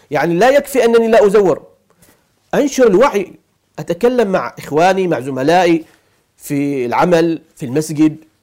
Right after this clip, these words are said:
في الملعب، في الأمسيات، في كل لقاء يكون هذا حديث الجميع، والجميع يتكاتف لأجله.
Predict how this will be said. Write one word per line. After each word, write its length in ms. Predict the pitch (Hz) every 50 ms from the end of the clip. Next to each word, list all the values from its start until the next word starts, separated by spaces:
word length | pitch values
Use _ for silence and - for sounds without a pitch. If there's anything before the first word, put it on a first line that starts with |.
| _
في 120 | - - 147
الملعب، 540 | 117 131 147 151 143 143 151 143 135 - - _ _ _ _ _ _ _ _ _
في 200 | - - 151 135
الأمسيات، 1300 | 131 131 131 131 131 131 131 131 131 127 - 143 131 - - 139 160 175 170 165 160 156 156 - - _ _ _ _ _ _ _ _ _ _
في 100 | - 170
كل 280 | 165 - 311 294 285 262
لقاء 340 | - - - 254 - - _ _ _ _ _ _ _ _ _ _ _ -
يكون 320 | 151 139 - 220 240 214
هذا 180 | 226 208 220 226
حديث 420 | - - 180 170 175 240 202 -
الجميع، 460 | 180 151 139 151 160 196 196 165 104 - -
والجميع 520 | - 139 127 123 143 156 190 226 226 202 - - - -
يتكاتف 1000 | - - - 143 139 147 - - 151 139 - 190 233 240 226 - 160 - - - _ _ _ _ _ _ - -
لأجله. 480 | - - 190 170 175 160 135 123 113